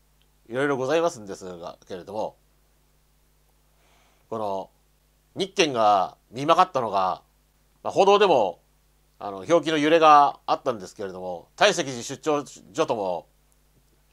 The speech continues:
あるいは自宅とも、えー、書かれておるんですけれども、えー、実態から言えば、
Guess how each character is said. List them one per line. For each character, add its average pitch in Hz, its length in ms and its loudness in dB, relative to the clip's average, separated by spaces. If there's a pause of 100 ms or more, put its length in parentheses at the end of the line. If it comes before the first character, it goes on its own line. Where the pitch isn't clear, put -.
あ 127 120 -2
る 202 80 2
い - 20 2
は 151 80 4
自 127 180 -10
宅 151 200 2
と 196 100 -2
も、 117 240 0 (320)
え 95 160 -12
ー、 - 20 -16
書 123 80 -10
か 131 80 0
れ 120 80 -2
て 90 300 -10 (640)
お 170 80 2
る 156 80 2
ん 110 40 -16
で 107 100 -8
す - 100 -20
け 98 60 -18
れ 90 80 -12
ど 90 100 -14
も、 110 280 -4 (880)
え - 60 -16
ー、 95 180 -12
実 127 180 -14
態 196 140 4
か 190 80 2
ら 196 100 4
言 233 140 4
え - 20 -2
ば、 113 300 4